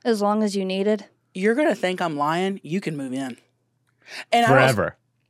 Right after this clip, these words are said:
Speaker 2: and I don't say that about
Speaker 1: Mm.
Speaker 2: y-, some people. I'd be like, "Uh, a couple days."
Speaker 3: I'm being, no, but I want you
Speaker 2: I
Speaker 3: to
Speaker 2: know.
Speaker 3: be real right now. If I, if I was just like, "Hey, can I stay with you guys?"
Speaker 1: No,
Speaker 3: How?
Speaker 1: for real. As long as you needed.
Speaker 2: Because it's you.
Speaker 3: So forever,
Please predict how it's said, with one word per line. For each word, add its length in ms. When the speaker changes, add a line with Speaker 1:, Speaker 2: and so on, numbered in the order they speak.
Speaker 2:
and 100
I 80
don't 140
say 140
that 180
about 220
Speaker 1:
Mm. 160
Speaker 2:
y-, 120
some 240
people. 220
I'd 140
be 60
like, 160
"Uh, 160
a 60
couple 240
days." 100
Speaker 3:
I'm 60
being, 280
no, 200
but 120
I 120
want 160
you 80
Speaker 2:
I 60
Speaker 3:
to 40
Speaker 2:
know. 160
Speaker 3:
be 140
real 320
right 180
now. 240
If 140
I, 260
if 140
I 100
was 140
just 160
like, 140
"Hey, 140
can 160
I 280
stay 240
with 160
you 100
guys?" 400
Speaker 1:
No, 140
Speaker 3:
How? 100
Speaker 1:
for 120
real. 220
As 140
long 200
as 160
you 80
needed. 400
Speaker 2:
Because 360
it's 180
you. 160
Speaker 3:
So 160
forever, 480